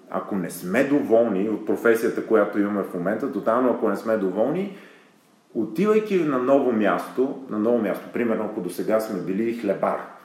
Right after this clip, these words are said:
и сега от хлебар станаме бояджия и с-, вече не искаме да сме хлебар, защото прекалено много се работи, прекалено много сме прави и заплатата не е толкова добра. А, същите неща се прерастват, когато станеш бояджия или когато,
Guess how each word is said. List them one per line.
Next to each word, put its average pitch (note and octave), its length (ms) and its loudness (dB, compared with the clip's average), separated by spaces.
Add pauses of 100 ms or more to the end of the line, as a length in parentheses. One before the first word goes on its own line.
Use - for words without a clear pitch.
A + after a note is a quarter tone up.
(240)
и G2+ 220 0
сега G2+ 300 2
от A2+ 200 2
хлебар A2 380 4
станаме A2+ 500 0
бояджия G#2 680 4 (500)
и A2 140 -4
с-, - 280 -10
вече A#2 280 -2
не A#2+ 60 0
искаме B2 320 0
да G2 80 -2
сме G2 180 -4
хлебар, F2 380 0
защото G#2+ 540 -2
прекалено F#2 440 -2
много F#2 280 -2
се F#2+ 180 -2
работи, F#2 340 -2
прекалено F#2+ 420 -2
много F#2+ 280 -2
сме F#2 240 -8
прави F#2+ 320 0
и F#2+ 80 -4
заплатата G2+ 580 -2
не G2 80 -4
е F#2+ 60 -6
толкова G2+ 260 -4
добра. G#2 360 -2 (440)
А, G2+ 380 -4 (840)
същите C#3+ 520 -2
неща A#2 300 -2
се - 200 -8
прерастват, G#2+ 680 -4
когато F#2+ 360 -2
станеш F#2 320 -8 (120)
бояджия D#2 520 -2
или D#2 340 -4
когато, E2 520 -4